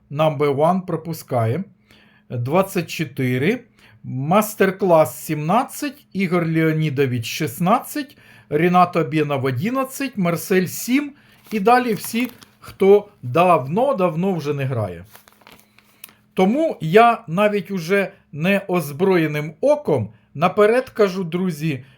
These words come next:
що ось десь нас якраз таки і залишиться дванадцять чоловік.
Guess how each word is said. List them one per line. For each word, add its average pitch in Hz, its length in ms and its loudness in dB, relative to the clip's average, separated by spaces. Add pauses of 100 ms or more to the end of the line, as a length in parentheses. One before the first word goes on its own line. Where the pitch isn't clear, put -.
що 214 360 2
ось 185 240 2
десь 220 380 0
нас 220 480 -2 (280)
якраз 165 540 0
таки 185 480 -6 (480)
і 214 380 -2
залишиться 131 880 -2
дванадцять 175 720 0
чоловік. 139 640 -6